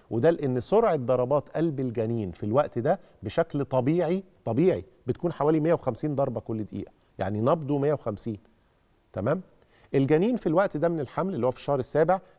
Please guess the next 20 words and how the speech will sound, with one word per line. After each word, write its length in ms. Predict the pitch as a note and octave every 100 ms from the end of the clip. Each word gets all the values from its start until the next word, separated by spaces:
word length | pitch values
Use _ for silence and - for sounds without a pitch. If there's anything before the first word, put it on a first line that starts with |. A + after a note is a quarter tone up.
| G#2+
مش 180 | A#2 A#2+
بس 260 | G3+ -
بيكون 300 | E3 D#3+ F#3
قادر 500 | F3 E3+ F#3+ F3 -
إنه 180 | B2+ C3+
يسمع 280 | E3 D#3 C3
الأصوات 420 | - - D3+ D#3+
خارج 320 | - D#3 C3+
الرحم 360 | A#2+ D3+ - B2
بشكل 320 | B2 C#3 C3+
كامل، 360 | A#2+ F3 D3 E2 _ _ _
لا، 220 | A#2+ F#3 - - _ _ _ _
ده 120 | A2
كمان 420 | A#2+ C3+ E3 G#3+ F3+
بتكون 380 | C3+ - F#3
عيونه 500 | E3 C3 D3+ F3+ F3+
مفتوحة، 580 | E3 C3 - D#3+ - E2+ - _ _ _ _ _ _ _ _ _
فيقدر 520 | - B2+ F3 A#3+ F#3 F3
يشوف 380 | D3 - F3
الضوء. 380 | D#3 A2 C#3 B2